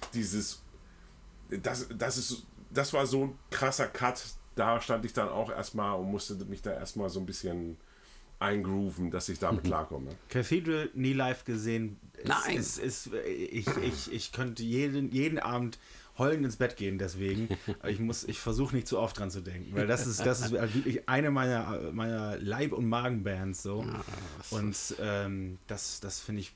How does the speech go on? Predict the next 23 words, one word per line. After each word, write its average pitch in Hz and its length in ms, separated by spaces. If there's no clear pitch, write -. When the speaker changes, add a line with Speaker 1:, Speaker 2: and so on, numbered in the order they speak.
Speaker 3:
das 95 140
finde 98 180
ich 90 80
sehr, 101 180
sehr 98 160
schade, 95 400
dass 90 160
dann 92 120
Speaker 2:
War 92 160
auch - 140
immer 117 140
geil, 92 240
wie 80 80
Lee 78 180
Dorian 92 460
da 82 100
so 80 120
über 80 120
die 78 120
Bühne 101 280
getänzelt 95 600
ist. 80 240
Speaker 3:
Ja. 101 260